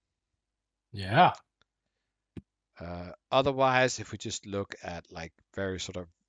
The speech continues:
Speaker 2: really quick and high level, just say, well, what are people flying that is where the, where the representation, so how many lists of the faction are they in,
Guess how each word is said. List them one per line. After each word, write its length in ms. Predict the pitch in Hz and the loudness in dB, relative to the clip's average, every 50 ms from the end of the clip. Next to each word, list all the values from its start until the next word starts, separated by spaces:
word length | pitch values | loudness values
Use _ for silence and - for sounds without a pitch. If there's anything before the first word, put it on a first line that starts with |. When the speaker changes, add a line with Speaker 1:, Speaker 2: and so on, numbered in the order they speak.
| _ _ | _ _
Speaker 2:
really 280 | - 120 104 107 101 98 | -10 -6 -4 -4 -4 -4
quick 380 | - - - 120 117 110 - 107 | -6 -6 -2 0 0 0 0 -2
and 120 | 98 90 | -10 -6
high 200 | 92 107 107 107 | -2 0 0 0
level, 320 | 110 110 107 104 110 110 | 0 0 -2 -2 -2 -6
just 240 | 104 - 110 - - - | -8 -8 -10 -10 -8 -6
say, 320 | - 98 92 95 92 87 _ _ _ _ _ _ _ _ _ _ - | -4 -4 -2 -2 -4 -6 _ _ _ _ _ _ _ _ _ _ -2
well, 180 | 110 104 104 | 0 0 2
what 180 | 101 113 123 127 | 6 6 6 6
are 60 | 120 | 6
people 380 | - - - 107 95 92 85 78 | 4 0 -4 -6 -6 -6 -6 -8
flying 500 | - - 117 110 113 113 113 113 117 113 | -6 -4 -2 0 2 2 0 0 -2 -2
that 160 | 107 98 92 | -4 -4 -4
is 400 | 92 90 85 - - - - - _ _ _ | -4 -6 -8 -8 -8 -8 -10 -12 _ _ _
where 160 | - 104 92 | -10 -8 -8
the, 460 | 87 90 90 90 90 87 87 90 - - _ _ _ _ _ _ _ _ _ _ _ _ _ | -6 -6 -6 -6 -4 -6 -6 -8 -10 -12 _ _ _ _ _ _ _ _ _ _ _ _ _
where 140 | 117 98 87 | -12 -10 -10
the 260 | 95 90 90 85 85 - | -8 -8 -8 -8 -6 -4
representation, 840 | 104 104 - - - - 98 92 - - 120 113 107 - - 85 | -4 -4 -4 -4 -6 -6 -6 -6 -4 -2 -2 -2 -2 -4 -8 -12
so 240 | 82 - - 90 85 | -12 -10 -10 -8 -8
how 180 | - - 107 104 | -2 0 0 0
many 360 | 98 98 95 98 95 92 90 | 0 -2 -6 -8 -8 -8 -10
lists 420 | 87 90 98 98 - - - - - | -10 -8 -8 -8 -8 -8 -10 -12 -14
of 140 | 98 92 - - | -16 -16 -16 -14
the 140 | - 85 82 | -12 -12 -8
faction 440 | - 104 98 87 - - - 87 | -6 -6 -6 -6 -8 -12 -14 -12
are 140 | 85 85 90 | -12 -12 -12
they 160 | 90 92 90 | -10 -10 -10
in, 380 | 98 104 123 117 95 85 92 98 | -10 -10 -10 -12 -12 -14 -18 -20